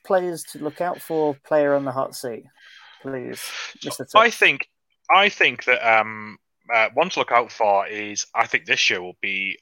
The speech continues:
Speaker 2: um, I'm gonna go with Bobby Woods, I think, wide receiver.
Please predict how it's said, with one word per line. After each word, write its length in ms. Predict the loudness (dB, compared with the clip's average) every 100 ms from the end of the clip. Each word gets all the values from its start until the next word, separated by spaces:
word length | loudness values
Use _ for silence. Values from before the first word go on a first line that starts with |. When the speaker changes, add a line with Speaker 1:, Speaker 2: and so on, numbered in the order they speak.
| _
Speaker 2:
um, 580 | -6 -6 -6 -10 -18 -20 _ -2
I'm 80 |
gonna 80 | 0
go 120 | 0
with 140 | -2 0
Bobby 180 | -2 0
Woods, 380 | -2 -2 -6 -8 _ _ -18
I 60 |
think, 220 | -12 -12 -14
wide 220 | -4 -2 -2
receiver. 400 | -2 -2 -2